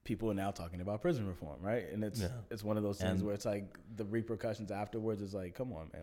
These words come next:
Speaker 1: like, you
Speaker 2: I
Speaker 1: can't
Speaker 2: can't, yeah, I
Speaker 1: deny
Speaker 2: can't.
Speaker 1: that.
Speaker 2: Cultural equity, I think, is, I think is fair to say. I don't know
Speaker 1: Not in
Speaker 2: that
Speaker 1: every case. His
Speaker 2: I
Speaker 1: case, for sure.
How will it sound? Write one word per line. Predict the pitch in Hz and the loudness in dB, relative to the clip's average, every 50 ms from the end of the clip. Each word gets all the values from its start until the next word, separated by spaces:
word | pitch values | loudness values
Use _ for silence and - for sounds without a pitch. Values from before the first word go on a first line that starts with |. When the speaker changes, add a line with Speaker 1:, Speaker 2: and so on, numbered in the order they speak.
| - - | -10 -10
Speaker 1:
like, | 82 82 | -8 -6
you | 90 101 107 - | -6 0 4 6
Speaker 2:
I | 104 123 | 6 6
Speaker 1:
can't | 127 | 6
Speaker 2:
can't, | - 139 127 107 - | 4 2 2 2 2
yeah, | 104 95 87 82 | 4 4 6 6
I | 92 104 | 8 8
Speaker 1:
deny | 95 95 92 | 6 8 6
Speaker 2:
can't. | 117 104 95 95 - | 6 6 6 4 2
Speaker 1:
that. | - - - - - - - - - - - - - - - - - - - - - - - - _ _ _ - _ | -2 -6 -10 -14 -14 -16 -18 -20 -20 -20 -20 -20 -20 -20 -18 -18 -18 -20 -20 -20 -20 -20 -20 -20 _ _ _ -18 _
Speaker 2:
Cultural | - - 151 151 - 143 107 | 2 4 4 6 6 6 6
equity, | 107 110 - 107 98 95 92 90 | 6 4 4 2 2 4 6 6
I | 87 - | 6 4
think, | - - 92 87 85 - | 4 2 0 0 -2 -2
is, | - 87 85 85 - - - - - _ _ _ _ _ _ - - _ _ _ _ _ _ _ - - | -4 -4 -4 -4 -6 -10 -12 -16 -20 _ _ _ _ _ _ -20 -20 _ _ _ _ _ _ _ -4 0
I | 95 90 | 2 2
think | 92 90 | 4 4
is | 87 82 - | 2 0 -2
fair | - - 92 90 90 | 0 2 4 4 4
to | 87 87 | 4 2
say. | - - 87 85 85 90 92 95 - - - - - - - - | 0 0 0 0 0 0 -2 -4 -8 -14 -20 -20 -20 -2 4 6
I | 90 90 | 6 6
don't | 92 92 92 90 - 98 | 6 4 2 0 0 2
know | 92 92 | 6 8
Speaker 1:
Not | 107 117 | 8 8
in | 117 113 | 8 8
Speaker 2:
that | 107 | 6
Speaker 1:
every | 127 127 123 110 | 4 4 4 2
case. | - 92 92 90 - | 0 -2 -4 -2 4
His | 101 131 147 143 | 6 8 8 8
Speaker 2:
I | - | 8
Speaker 1:
case, | 160 147 143 | 6 4 4
for | - - 101 | 4 0 0
sure. | 90 - 95 85 - | 0 0 -2 -4 -4